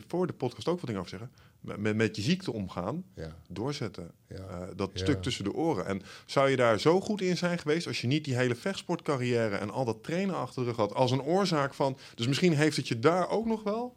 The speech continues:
Speaker 1: een, een
Speaker 2: Dat
Speaker 1: stap in kunnen. Snap je wat ik bedoel?
Speaker 2: Ik ben daar, <clears throat> en gelukkig word ik daarin gesterkt door mijn artsen. Eh, ik ben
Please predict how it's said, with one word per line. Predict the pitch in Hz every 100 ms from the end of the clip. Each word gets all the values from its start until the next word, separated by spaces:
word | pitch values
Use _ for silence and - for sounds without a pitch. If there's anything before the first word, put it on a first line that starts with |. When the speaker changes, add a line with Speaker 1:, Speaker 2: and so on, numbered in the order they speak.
| _ _ _ - - - - _ -
Speaker 1:
een, | 143
een | 147
Speaker 2:
Dat | 143
Speaker 1:
stap | 117 185
in | 180
kunnen. | 185 165
Snap | 143 180
je |
wat | 190
ik | 180
bedoel? | 254 294 -
Speaker 2:
Ik | - 92
ben | 104 101
daar, | 92 90 85 - -
<clears throat> | 139 151 127 120 -
en | - 92
gelukkig | - 92 120 110
word | 95 95
ik |
daarin | 92 87 87
gesterkt | 85 - 98 87 78 - 90
door | 80
mijn | 80
artsen. | 95 - 117 131 - - - - - - - -
Eh, | 85 78 76 78 80 78 78 80 76 73 78 82 -
ik | 98
ben | - 92